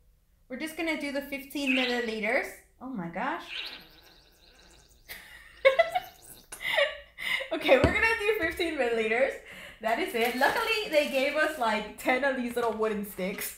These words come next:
<laughs> So that should be very helpful. Okay, we've added in the glue. The glue has been added. The next step is to add twenty milliliters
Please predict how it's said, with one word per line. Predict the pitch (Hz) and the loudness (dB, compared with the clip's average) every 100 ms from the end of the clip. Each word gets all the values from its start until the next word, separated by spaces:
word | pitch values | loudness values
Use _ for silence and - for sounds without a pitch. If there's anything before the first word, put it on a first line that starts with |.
| - - - | -16 -20 -20
<laughs> | - - 622 587 466 392 330 | -20 -10 -4 -4 -4 -8 -12
So | - 254 208 202 196 190 - - - | -2 2 4 4 2 0 -4 -10 -6
that | 202 202 | -2 -2
should | - 240 220 | -4 -8 -8
be | 220 233 | -6 -6
very | 190 190 214 339 | -2 0 0 0
helpful. | 330 196 - 214 202 302 466 - - - _ | 2 0 0 0 2 2 0 -10 -20 -20 _
Okay, | 190 220 | -4 -2
we've | 190 220 214 | 0 -4 2
added | 240 240 285 339 370 381 - | 8 12 12 12 8 2 0
in | 277 254 254 269 - 214 | 2 4 2 0 -4 0
the | 220 | 0
glue. | 214 202 185 135 - - - - - - | 2 2 2 0 -6 -16 -20 -20 -20 0
The | 240 | 0
glue | 233 294 330 381 403 440 - | 2 2 4 6 4 2 4
has | 339 277 370 262 233 | 10 12 10 4 0
been | 285 277 262 | 2 2 4
added. | 254 226 196 180 185 - - - - | 6 6 6 2 0 -8 -18 -20 -6
The | 294 | -4
next | 330 440 480 480 - - | 0 10 10 10 2 8
step | 359 269 240 240 | 12 12 12 10
is | 277 302 - | -2 -4 0
to | |
add | - 262 254 262 - - - - | 4 6 6 4 -6 -16 -20 -12
twenty | 330 370 415 403 453 415 | 2 4 4 0 -4 -4
milliliters | 330 339 339 320 320 311 311 | 2 4 4 2 2 2 2